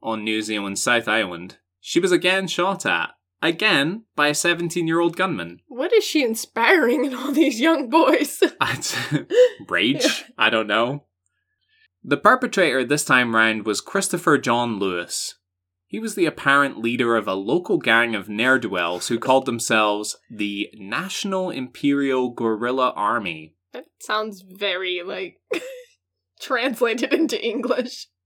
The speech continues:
Speaker 1: From Kiwi?
Speaker 2: <laughs> No.
Speaker 1: I believe they speak the same language as
Speaker 2: No,
Speaker 1: us.
Speaker 2: it sounds like, it would be like, like a Mao Zedong.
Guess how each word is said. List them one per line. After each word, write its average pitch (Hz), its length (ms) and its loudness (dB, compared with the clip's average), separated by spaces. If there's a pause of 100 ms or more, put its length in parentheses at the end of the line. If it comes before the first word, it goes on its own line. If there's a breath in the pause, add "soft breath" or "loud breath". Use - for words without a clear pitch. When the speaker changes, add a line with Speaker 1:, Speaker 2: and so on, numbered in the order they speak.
(880 loud breath)
Speaker 1:
From 123 600 2 (960)
Kiwi? 330 540 6
Speaker 2:
<laughs> 466 520 8 (140)
No. 349 360 4
Speaker 1:
I 139 140 6
believe 196 340 8
they 165 140 8
speak 170 220 2
the 131 80 2
same 139 240 4
language 139 400 4
as 285 60 4
Speaker 2:
No, 285 280 4
Speaker 1:
us. - 220 -2
Speaker 2:
it 233 160 -2
sounds 254 520 -2
like, 208 480 -4 (140)
it 214 260 -16
would 214 140 -6
be 208 120 0
like, 196 240 -4 (120)
like 202 300 -10
a 214 60 -8
Mao 208 280 -2
Zedong. 196 760 -6